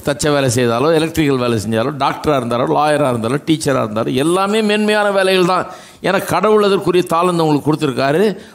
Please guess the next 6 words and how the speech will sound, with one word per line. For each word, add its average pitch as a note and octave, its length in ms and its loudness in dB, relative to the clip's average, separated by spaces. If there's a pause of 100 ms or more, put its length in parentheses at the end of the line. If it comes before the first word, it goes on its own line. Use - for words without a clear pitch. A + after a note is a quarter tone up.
உங்களை C#3 320 -2
அழைத்திருக்கிறாரு, F3+ 1000 2
ஒரு C3+ 200 0
இடத்துல F3+ 200 -2
உங்களை D3+ 300 2
வச்சிருக்கிறாரு. E3+ 920 0